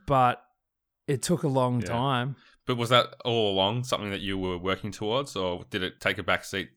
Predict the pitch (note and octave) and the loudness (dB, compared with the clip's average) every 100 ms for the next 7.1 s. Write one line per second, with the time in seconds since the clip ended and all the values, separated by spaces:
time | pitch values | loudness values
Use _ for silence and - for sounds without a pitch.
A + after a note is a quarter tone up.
0 | _ F#2 - F2 D#2+ F#2 F2 - _ _ | _ -18 -12 -12 -8 -10 -10 -14 _ _
1 | _ - F#3 F#3+ F#3 F#3 F#3 F#3+ G3+ - | _ 4 6 8 6 4 2 2 2 2
2 | G3 F3 D#3+ - D#3 C#3+ C3+ C3+ B2+ C3+ | 2 4 2 2 4 6 4 2 2 2
3 | C3+ C3 B2+ A#2 C#3+ B2+ B2 B2 B2 G2+ | 2 2 -2 -4 -2 0 2 0 -2 -6
4 | C3 B2 B2+ B2+ B2 F3+ A#3+ A3+ - D#3 | -6 -4 -2 -2 0 0 -2 -6 -4 0
5 | C3+ G2 F2 C#3 B2+ A#2 A#2 G#2+ G#2+ D3+ | 2 0 2 4 4 2 0 -2 -4 -4
6 | D3+ C#3+ C3 - C3 A#2+ G#2+ B2 A#2 A#2 | 0 2 2 -2 -4 -4 -4 -4 -4 -4